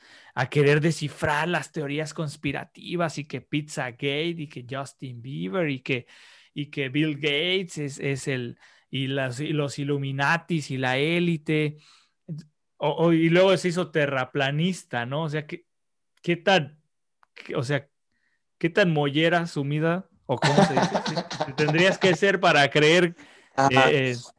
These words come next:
Speaker 1: en que la Tierra es plana. Yo sé que un terraplanista ahorita me va a debatir y me puede hacer pedazos, ¿no? Pero, pero si yo estuviera interesado, yo creo que, creo que hay muchos más argumentos para creer que la,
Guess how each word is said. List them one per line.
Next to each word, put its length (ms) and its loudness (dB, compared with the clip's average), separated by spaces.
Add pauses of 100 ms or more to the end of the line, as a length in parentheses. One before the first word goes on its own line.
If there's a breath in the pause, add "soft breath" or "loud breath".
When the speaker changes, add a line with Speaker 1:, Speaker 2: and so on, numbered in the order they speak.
(420)
Speaker 1:
en 140 -4
que 140 -2
la 220 2
Tierra 300 2
es 120 -4
plana. 380 2
Yo 120 6
sé 160 0
que 220 6
un 100 6
terraplanista 600 4
ahorita 220 2
me 120 0
va 120 2
a 40 0
debatir 400 -2
y 60 -4
me 120 -6
puede 180 -8
hacer 220 -12
pedazos, 540 -4
¿no? 160 -6
Pero, 340 0 (840)
pero 260 2
si 280 -8
yo 280 2
estuviera 460 -2
interesado, 720 -4
yo 160 -6
creo 180 -8
que, 400 -8 (140)
creo 300 -10
que 140 -6
hay 160 -4
muchos 440 -14
más 220 -6
argumentos 600 -4
para 240 -6
creer 260 -10
que 120 -12
la, 200 -10